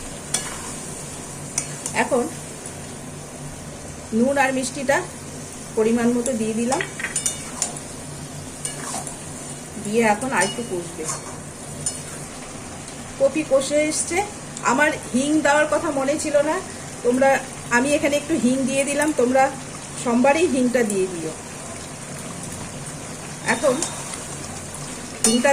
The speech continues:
দিলে ফ্লেভারটা আসে সুন্দর। এখন এখানে আমি একটু কসুরি মেথি গুঁড়ো করে রেখেছি, এই গুঁড়ো কসুরি মেথিটা দিয়ে দিলাম। মশলা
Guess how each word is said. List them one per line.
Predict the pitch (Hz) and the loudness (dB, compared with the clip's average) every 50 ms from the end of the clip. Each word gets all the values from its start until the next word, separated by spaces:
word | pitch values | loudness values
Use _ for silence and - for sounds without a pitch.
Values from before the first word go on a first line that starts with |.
| 262 277 | 4 4
দিলে | 262 262 277 370 427 427 - - - - - - - | 6 6 6 6 4 2 -2 -6 -8 -8 -10 -4 2
ফ্লেভারটা | - 233 240 254 262 254 - - 254 247 220 | 4 6 6 6 6 4 4 4 6 6 6
আসে | 208 226 262 247 - | 4 2 -2 -2 -2
সুন্দর। | - 220 214 214 208 226 - - - - - - - - - - - - - - - - - - - - - - - - - - - - - - - 240 | 0 2 2 2 2 0 -2 -4 -8 -10 -10 -10 -12 -12 -12 -12 -12 -12 -12 -12 -12 -12 -12 -12 -12 -12 -10 -10 -10 -10 -10 -10 -12 -10 -6 -2 0 0
এখন | - 302 247 247 320 - - - - - - - - - - - - - | 2 2 0 0 0 -4 -8 -10 -12 -12 -12 -12 -12 -12 -12 -8 -4 -2
এখানে | 254 285 320 294 294 277 | 0 2 4 4 6 6
আমি | 262 254 254 240 | 6 4 2 0
একটু | - - 247 294 349 - - - - - | -2 -4 -6 -6 -6 -6 -8 -6 -2 0
কসুরি | 202 214 220 277 277 269 262 | 2 2 2 2 0 0 0
মেথি | 269 - 294 254 208 | 0 0 0 -2 2
গুঁড়ো | 214 214 233 233 269 | 4 4 6 6 8
করে | 254 254 254 262 | 6 8 8 6
রেখেছি, | 254 262 285 - - 370 427 - - - - - - - - - - - - - - | 4 2 0 -2 -2 -4 -4 -4 -8 -10 -12 -12 -12 -12 -12 -12 -12 -12 -10 -8 -6
এই | 196 185 | -4 -2
গুঁড়ো | 196 202 214 214 214 | 0 0 0 2 2
কসুরি | 196 - 233 202 196 196 | 0 2 2 2 2 0
মেথিটা | 196 - 226 208 208 190 190 | 0 -2 -2 -2 -2 -2 -2
দিয়ে | 185 175 170 165 | -2 -2 -2 -2
দিলাম। | 165 156 156 160 - - - - - - - - - - - - - - - - - - - - - - - - - - - - - - - - - - - - - - - - - - - - - - - - - - - - - - - - - - - - 196 | -2 -4 -6 -6 -8 -8 -10 -10 -10 -10 -8 -8 -8 -6 -6 -8 -8 -8 -10 -12 -8 -4 -2 0 2 0 0 0 -2 -4 -4 -4 -6 -6 -8 -10 -10 -8 -10 -10 -10 -10 -10 -10 -10 -10 -10 -10 -8 -8 -8 -8 -8 -8 -10 -10 -10 -12 -12 -12 -12 -12 -8 -4 0
মশলা | 214 247 254 - 311 294 | 0 0 2 2 0 0